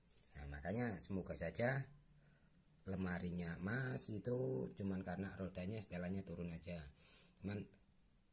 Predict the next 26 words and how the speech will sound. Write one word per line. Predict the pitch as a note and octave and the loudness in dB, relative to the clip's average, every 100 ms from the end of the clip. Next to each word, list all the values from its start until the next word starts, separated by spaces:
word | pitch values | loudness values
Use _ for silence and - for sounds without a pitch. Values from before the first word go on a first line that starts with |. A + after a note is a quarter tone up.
| - - - - - - - | -20 -20 -20 -20 -20 -20 -2
biar | G2+ G2 | 2 2
lebih | F#2+ A2 | 2 2
awet, | F#2+ F2 F#2+ - - - - - | 2 4 2 0 -8 -20 -20 -8
di | - | -4
atas | F#2 G#2+ B2+ C3 | 0 0 0 4
lemari | B2+ A#2+ A#2+ F#2 G2 - | 4 4 2 2 0 -2
pintu | - A2 G#2+ G2 | -4 -2 -2 2
geser | A2+ G#2+ F#2+ F2+ F2+ - - - | 2 2 2 -2 -4 -14 -16 -6
itu | G#2 B2+ | -2 0
jangan | F#2+ F#2 G2 | 2 2 2
dikasih | G2+ G#2 G2+ G2+ | 0 -2 -2 -2
beban, | G2 F#2+ A2+ A2 G2+ | -2 0 2 4 2
biasanya | F#2 F2 G2 G2 A2 | 0 0 0 0 0
dia | - G2 F#2+ | 0 0 0
akan | G2 G2+ | 0 0
melengkung. | G2 G#2 G2 A2 G#2 F#2 F2+ - - - - - - - - | -2 -2 2 2 2 -2 -4 -12 -20 -20 -20 -20 -20 -20 -10
Biasa, | F2 F2 G2+ F#2+ - | -6 -4 -4 -6 -6
biasanya | - F2 F2 A2 | -2 0 0 -2
dia | G2 G2+ | -2 -4
akan | G2+ G#2 - - - - - | -2 -6 -8 -14 -20 -18 -2
menekan | F#2+ G2+ G2 G2 F#2+ | 0 0 2 2 2
pintu, | G2 G2 F#2+ A#2 G2+ E2+ - - - | 2 2 2 2 2 0 -4 -14 -12
jadi | F2 F#2+ | -8 -6
pintu | F2+ F#2 F2+ F2 | 0 0 2 0
nggak | E2+ F2 D#2 | 0 -2 -2
leluasa. | E2 E2 D#2 D#2 E2+ | -4 -2 -4 -4 -4